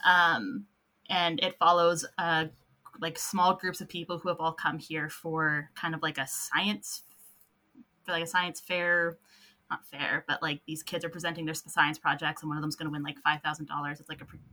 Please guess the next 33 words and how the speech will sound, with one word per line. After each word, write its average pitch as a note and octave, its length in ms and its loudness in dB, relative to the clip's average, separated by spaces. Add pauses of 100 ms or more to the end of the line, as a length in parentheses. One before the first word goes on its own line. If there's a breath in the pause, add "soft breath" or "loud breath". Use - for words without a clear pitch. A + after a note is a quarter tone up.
(100)
prestigious G3+ 440 -2
award D#3 420 -2
from D3+ 260 -6
the, C#3+ 240 -2 (120)
the E3 100 -10
science D3+ 320 -4
lab - 160 -8
that's - 180 -14
there. - 220 -6 (720 loud breath)
Um, F3 520 10 (920)
and G#3+ 200 6
that's A3 180 12
probably B3+ 240 6
what B3+ 140 4
intrigued G3+ 360 2
me G3 60 0
the F#3 100 0
most, F3+ 240 2
was F#3 100 -2
that E3+ 160 4
this F3+ 200 -4
is, E3+ 120 -6
like, E3 200 0
it's G3+ 120 -6
a F#3 80 -2
Wes F#3+ 220 -4
Anderson F3 340 -6
movie, G#3 240 -2
but E3 140 -6
it's, - 240 -8 (140)
like, F3 140 -8
a C#3+ 40 -8
sci-fi A3 1040 2